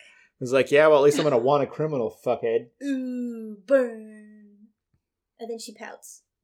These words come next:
Speaker 1: So, uh, then he then asks her why she's really going hunting. So she gra-, shows him the thingamabob that Saeed made and tells him what it does. Uh, meanwhile, on another part of the beach, Michael's getting ready to go hunting as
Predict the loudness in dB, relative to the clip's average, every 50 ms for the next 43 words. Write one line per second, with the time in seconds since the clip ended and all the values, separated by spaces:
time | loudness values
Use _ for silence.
0 | _ _ _ _ _ _ _ _ _ _ _ _ -20 -20 -18 -8 -6 -6 -6 -6
1 | -8 _ _ _ -20 -20 -20 _ -10 -2 0 2 4 6 6 4 4 4 4 4
2 | 4 4 4 2 2 2 2 0 0 -2 -4 -6 -4 -4 -2 -2 -2 -2 -4 -4
3 | -6 -8 -14 -14 -12 -6 -6 -2 0 0 0 0 -2 -4 -8 -8 -6 -4 -6 -6
4 | -4 -4 -6 -6 -6 -10 -12 -12 -10 -10 -10 -12 -6 -2 0 0 0 -2 -8 -4
5 | -2 -2 -2 -2 -6 -6 -4 -2 -2 -2 -4 -6 -8 -10 -10 -8 -2 0 0 0
6 | 0 -4 -8 -8 -8 -6 -6 -4 -4 -2 -2 -2 -2 -2 -4 -6 -6 -8 -8 -4
7 | -2 -2 -2 -4 -6 -8 -6 -6 -6 -6 -8 -10 _ _ _ _ _ _ _ _
8 | -12 -12 -12 -10 -4 -4 -2 -2 -2 -4 -6 -6 -6 -6 -4 -2 -2 -2 -2 -4
9 | -6 -10 -16 _ _ _ _ _ _ _ _ _ _ _ -8 -6 -4 -2 0 0
10 | -2 -2 -6 -10 _ _ _ _ _ _ _ _ -4 -2 -2 0 0 2 0 0
11 | 0 -2 -4 -2 0 0 0 0 0 -2 -2 -2 -4 -6 -8 -10 -12 -12 -12 -16
12 | -18 -20 _ _ -8 -8 -4 -4 -4 -6 -2 -2 -4 -4 -2 -4 -4 -4 -4 -6
13 | -2 -2 -2 -2 -2 -6 -8 -6 -6 -6 -6 -8 -8 -6 -4 -2 -2 -2 -2 -4
14 | -6 -8 -14